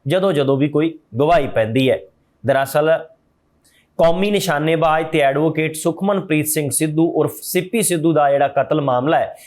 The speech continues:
ਸੀ ਬੀ ਆਈ ਵੱਲੋਂ ਸੱਤ ਸਾਲ ਬਾਅਦ ਗ੍ਰਿਫਤਾਰੀ ਕੀਤੀ ਗਈ ਸੀ। ਹਿਮਾਚਲ ਪ੍ਰਦੇਸ਼ ਹਾਈ ਕੋਰਟ ਦੀ ਕਾਰਜਕਾਰੀ ਚੀਫ ਜਸਟਿਸ ਸਬੀਨਾ ਦੀ ਧੀ ਕਲਿਆਣੀ ਸਿੰਘ ਨੂੰ ਚਾਰ ਦਿਨਾਂ ਬਾਅਦ ਹੀ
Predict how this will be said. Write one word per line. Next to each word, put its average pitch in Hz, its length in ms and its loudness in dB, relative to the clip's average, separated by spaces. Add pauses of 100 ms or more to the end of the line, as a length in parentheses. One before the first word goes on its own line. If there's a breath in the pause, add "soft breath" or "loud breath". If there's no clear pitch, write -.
ਸੀ 180 180 -2
ਬੀ 196 140 0
ਆਈ 202 80 0
ਵੱਲੋਂ 170 300 2
ਸੱਤ 160 300 -2
ਸਾਲ 165 300 0
ਬਾਅਦ 143 320 2 (360 loud breath)
ਗ੍ਰਿਫਤਾਰੀ 165 480 0
ਕੀਤੀ 151 380 -4
ਗਈ 170 100 2
ਸੀ। 175 180 -2
ਹਿਮਾਚਲ 143 480 0
ਪ੍ਰਦੇਸ਼ 156 460 -2
ਹਾਈ 139 300 -2
ਕੋਰਟ 156 260 -2
ਦੀ 156 160 -2
ਕਾਰਜਕਾਰੀ 160 640 -2
ਚੀਫ 147 320 -4
ਜਸਟਿਸ 143 420 -2 (120)
ਸਬੀਨਾ 147 420 0
ਦੀ 156 120 0
ਧੀ 127 280 -2
ਕਲਿਆਣੀ 139 460 0
ਸਿੰਘ 151 220 -6
ਨੂੰ 139 180 -2 (440 soft breath)
ਚਾਰ 196 260 2
ਦਿਨਾਂ 196 260 0
ਬਾਅਦ 147 260 0
ਹੀ 139 140 -4